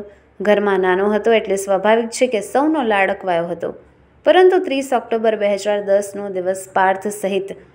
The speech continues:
પટેલ પરિવાર માટે કુદરતી પ્રકોપ બની રહ્યો. પોતાના ફોઈના ઘરે વડોદરા વેકેશન માણવા માટે ગયેલ પાર્થ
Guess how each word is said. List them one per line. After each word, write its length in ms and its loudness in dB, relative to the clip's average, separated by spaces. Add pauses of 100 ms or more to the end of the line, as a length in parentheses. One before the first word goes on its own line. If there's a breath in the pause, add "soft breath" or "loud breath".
(240 loud breath)
પટેલ 320 6
પરિવાર 400 2
માટે 260 -4
કુદરતી 540 -2
પ્રકોપ 400 0
બની 300 -2
રહ્યો. 180 -8 (600 soft breath)
પોતાના 360 2
ફોઈના 380 -2
ઘરે 220 0
વડોદરા 500 -2
વેકેશન 440 -4
માણવા 320 -4
માટે 200 -6
ગયેલ 340 -2
પાર્થ 420 -2